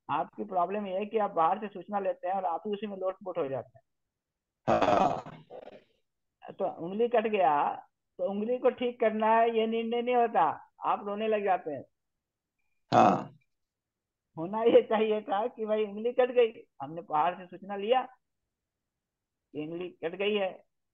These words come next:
Speaker 1: इसका खून रोकना है, तो मैं कुछ करूंगा, बाहर के लिए सूचना दूंगा कि भाई ये करो।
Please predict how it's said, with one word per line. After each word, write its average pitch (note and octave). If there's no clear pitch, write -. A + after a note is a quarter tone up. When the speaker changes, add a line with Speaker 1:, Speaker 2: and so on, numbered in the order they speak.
Speaker 1:
इसका D#3+
खून F3
रोकना G3+
है, G3
तो B2
मैं C3
कुछ C#3+
करूंगा, G3
बाहर F3
के F#3
लिए F3
सूचना G3
दूंगा G3
कि F#3
भाई D3
ये E3+
करो। E3+